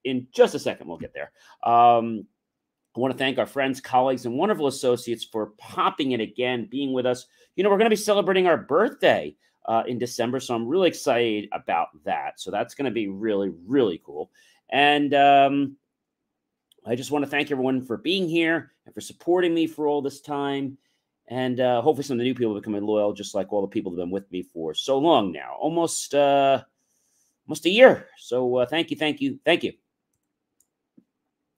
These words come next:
And, um, our master topic is how to create balance. Yeah, that's, that's an interesting one. So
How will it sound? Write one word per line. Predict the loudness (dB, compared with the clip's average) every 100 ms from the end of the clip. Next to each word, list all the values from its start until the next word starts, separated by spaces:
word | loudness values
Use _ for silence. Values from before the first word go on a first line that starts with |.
| _ _
And, | -6 -2 -2 0
um, | 2 4 4 2 -2 -6 -10 _ _ _ _ _ -12
our | -4
master | -2 -2 -2
topic | 2 2 0 0
is | 4 4 0 -18 _ _ _ _ _ _ _ _ _ _ _ _ _ _ _ _ _ _ _ _ _ _ _
how | 4 6
to | 6
create | 2 -2 2 4 2 0 -10
balance. | -20 0 4 6 4 -6 -16 -16 -14 -14 -16 -18 -20 _ _ _ _ _ _ -20
Yeah, | -18 -10
that's, | -10 -10 -12
that's | -8 -6 -8
an | -14
interesting | -14 -16 -18 -16 -18
one. | -20 -20 _ _ _ _ _ _ _ _ _ _ _
So | 0 10 12 12